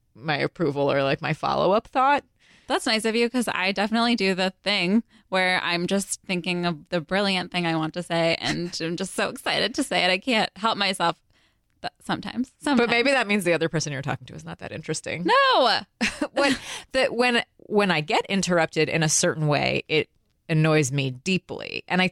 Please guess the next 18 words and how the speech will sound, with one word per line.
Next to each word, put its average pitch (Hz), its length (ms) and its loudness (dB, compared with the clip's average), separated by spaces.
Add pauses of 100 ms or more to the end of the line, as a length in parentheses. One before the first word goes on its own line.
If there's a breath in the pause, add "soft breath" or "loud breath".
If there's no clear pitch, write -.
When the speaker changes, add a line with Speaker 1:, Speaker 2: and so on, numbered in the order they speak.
(120)
Speaker 1:
I 185 80 0
was 180 140 2
thinking 247 320 -2
about 165 300 0
this 151 340 0
in 165 160 0
preparation 160 560 0
to 156 80 -4
talk 151 260 -4
about 143 200 -2
it 139 60 -4
with - 200 -6
you, 208 260 4 (340 loud breath)
and 180 140 0
I 175 220 2 (560)
think - 240 -4
that 220 180 -2
what, 170 220 2